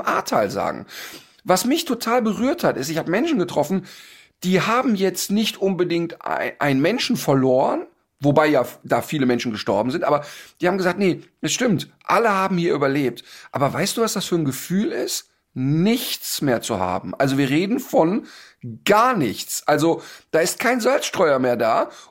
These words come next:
und nicht ein Foto meines Lebens. Mein komplettes Leben ist mit der Welle rausgespült worden. Ich habe kein einziges Foto mehr meiner Kinder.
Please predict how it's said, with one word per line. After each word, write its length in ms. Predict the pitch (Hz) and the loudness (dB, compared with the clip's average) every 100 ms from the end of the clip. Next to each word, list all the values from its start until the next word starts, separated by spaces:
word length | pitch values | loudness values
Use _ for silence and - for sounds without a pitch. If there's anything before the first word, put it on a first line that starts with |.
| - | 4
und 420 | 208 220 254 - _ | 4 4 0 -6 _
nicht 300 | 147 147 - _ | 0 0 -4 _
ein 480 | - 165 202 214 214 - | 2 2 2 -2 -4 -8
Foto 840 | - - - 185 180 175 175 170 170 | -16 -12 -2 2 2 2 2 2 0
meines 480 | 127 131 135 139 - | 2 2 2 -2 -4
Lebens. 580 | 127 127 110 - - - - - _ | -2 -2 -4 -6 -10 -12 -20 -20 _
Mein 220 | - 139 | 2 2
komplettes 920 | 139 143 127 - - 254 254 262 254 - | 2 -2 -2 -6 -2 -2 -2 -6 -6 -2
Leben 340 | 151 160 160 | 0 0 -2
ist 200 | 135 135 | -4 -4
mit 140 | 131 | -4
der 140 | 110 104 | -4 0
Welle 420 | 131 143 151 - | 2 2 0 0
rausgespült 720 | 120 127 123 120 - 101 98 | 2 2 0 -10 -8 -8 -6
worden. 240 | 95 95 - - - - _ | -6 -8 -10 -16 -18 -20 _
Ich 140 | - 175 | -2 2
habe 360 | 165 165 - - _ | 4 4 0 -14 _
kein 300 | - 220 262 | -4 0 0
einziges 440 | 277 180 190 185 - | 0 -2 -2 -4 -2
Foto 340 | - 180 180 | 0 0 2
mehr 200 | 151 143 | 2 2
meiner 260 | 135 131 139 | 2 0 -2
Kinder. 460 | 143 208 226 233 | -2 0 0 -2